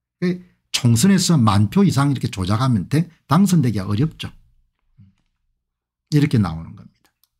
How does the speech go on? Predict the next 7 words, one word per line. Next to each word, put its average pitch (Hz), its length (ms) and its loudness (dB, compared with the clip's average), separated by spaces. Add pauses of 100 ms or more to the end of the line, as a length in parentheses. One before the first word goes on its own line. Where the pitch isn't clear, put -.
(280)
이 147 60 -2
김진태도 160 720 2
마찬가지입니다. 104 800 -2 (920)
김진태하고는 139 720 2
허영이라는 170 580 2
사람이 92 300 -6
붙었습니다. - 640 -16